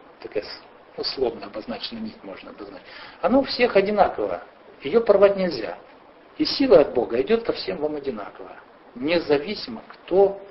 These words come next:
что делает. Независимо. То есть все необходимое вам всегда дается. Поэтому молитву, которую вам нынче нужно будет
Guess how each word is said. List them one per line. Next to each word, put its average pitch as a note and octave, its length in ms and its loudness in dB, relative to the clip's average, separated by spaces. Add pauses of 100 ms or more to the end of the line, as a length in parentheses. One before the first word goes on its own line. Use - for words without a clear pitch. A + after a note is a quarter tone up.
(240)
что D3+ 420 -2 (200)
делает. G2 440 -12 (240)
Независимо. B2 760 -6 (760)
То B2+ 80 -4
есть - 140 -4
все F#3+ 180 6
необходимое D3+ 800 0 (320)
вам B2+ 160 -2
всегда D#3+ 420 -8 (380)
дается. A2 500 -8 (1120)
Поэтому C3+ 420 2 (380)
молитву, C3+ 400 -2
которую A2+ 500 -2 (1120)
вам A#2+ 220 -6
нынче A#2 300 -6
нужно A2 280 -10
будет G#2 220 -6